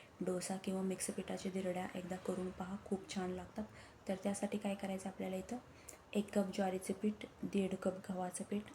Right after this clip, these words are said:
अर्धा कप बेसन, एक लसूण आणि दोन हिरवी मिरची आपल्याला बारीक वाटून घ्यायचं आहे आणि अर्धा चमचा जिरे आणि अर्धा चमचा ओवा क्रश करून घ्यायचा आणि चवीनुसार मीठ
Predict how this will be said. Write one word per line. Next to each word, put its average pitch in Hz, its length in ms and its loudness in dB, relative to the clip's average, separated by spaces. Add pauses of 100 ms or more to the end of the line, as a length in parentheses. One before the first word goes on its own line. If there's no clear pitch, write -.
(120)
अर्धा 180 300 -4
कप 180 320 -2
बेसन, 180 340 2 (1080)
एक 190 180 0
लसूण 185 360 4
आणि 196 240 4
दोन 190 160 0
हिरवी 180 280 0
मिरची 185 400 -2 (440)
आपल्याला 180 280 2
बारीक 180 400 -2
वाटून 185 320 -2
घ्यायचं 185 340 -2
आहे 254 80 -2 (2000)
आणि 180 260 0 (200)
अर्धा 185 200 2
चमचा 185 360 0
जिरे 185 320 2 (160)
आणि 180 200 -2
अर्धा 180 240 -4
चमचा 180 380 -4 (100)
ओवा 180 320 0
क्रश 175 200 0
करून 175 300 -2
घ्यायचा 175 260 -6
आणि 185 200 -2
चवीनुसार 175 500 0
मीठ 180 260 0